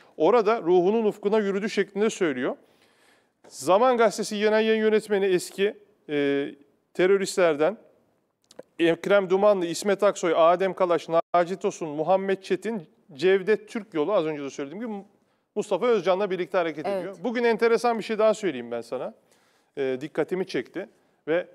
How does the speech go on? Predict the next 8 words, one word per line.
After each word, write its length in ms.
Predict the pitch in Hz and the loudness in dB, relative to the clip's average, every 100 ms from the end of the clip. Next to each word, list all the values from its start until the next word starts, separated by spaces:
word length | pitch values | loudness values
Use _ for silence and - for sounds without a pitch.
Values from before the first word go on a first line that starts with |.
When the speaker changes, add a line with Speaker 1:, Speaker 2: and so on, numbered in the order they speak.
| _ | _
Speaker 1:
çok 240 | - 196 - | -4 -2 -2
şaşırdım 460 | 165 - 127 104 | -6 -6 -8 -10
hakikaten. 540 | 104 - 110 110 - 107 | -14 -16 -16 -14 -14 -12
Yani 280 | 110 127 285 | -8 -2 -2
Speaker 2:
Nedir 200 | 262 214 | -2 -6
o? 120 | 220 | -4
Speaker 1:
Ekrem 420 | 170 170 208 214 | -6 -2 -2 -2
Dumanlı, 540 | 185 208 233 196 147 | -2 2 2 0 -4